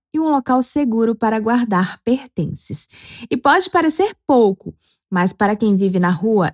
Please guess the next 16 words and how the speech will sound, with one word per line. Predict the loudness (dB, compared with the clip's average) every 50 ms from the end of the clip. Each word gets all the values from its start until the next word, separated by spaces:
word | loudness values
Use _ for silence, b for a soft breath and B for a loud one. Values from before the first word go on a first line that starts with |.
| _ -2
isso | 0 0 0 0 0
representa | 0 0 0 0 -2 -2 -2 0 -2 -2 -2 -2 -4
segurança, | -4 -2 -2 -2 0 0 0 0 0 0 0 0 0 0 -2 -2 -4 -4
privacidade | -4 -2 -2 -2 0 0 -2 -4 -2 -2 -2 -2 -2 0 -2 -2 -4 -4 -4 -2
e | -2
respeito. | -2 -2 -4 -4 -2 -2 -2 -2 -2 -4 -8 -18 B B B B B B B B -4
E | -4 0
tem | 0 0 0 0
mais, | 2 2 2 2 2 0 -2 -4 B B B -20 -16 -4
esses | 0 0 2 2 2 2 2
espaços | 2 0 0 2 2 2 4 2 2 0 -2 0
não | 0 0 0 0
são | 0 0 2 2
apenas | 0 0 0 0 0 2 2 2
abrigos | 0 0 0 0 0 0 -2 -2 -2
temporários. | 0 0 0 0 0 0 2 2 0 0 0 -2 -4 -6 -8